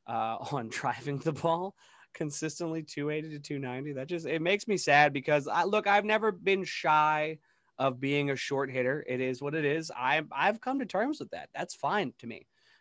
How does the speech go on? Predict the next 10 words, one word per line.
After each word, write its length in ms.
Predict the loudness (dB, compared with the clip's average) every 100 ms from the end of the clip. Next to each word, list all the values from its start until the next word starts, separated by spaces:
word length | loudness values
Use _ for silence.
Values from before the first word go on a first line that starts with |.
| _ 0
Um, 400 | 2 2 0 -4
but 300 | 2 2 2
knowing 400 | 2 4 4 4
that 240 | 6 4 2
she 320 | -2 2 2
at 80 | 0
fourteen 420 | -2 -4 -4 -2
years 220 | -2 -2
old 320 | -4 -4 -6
can 300 | -8 -10 -10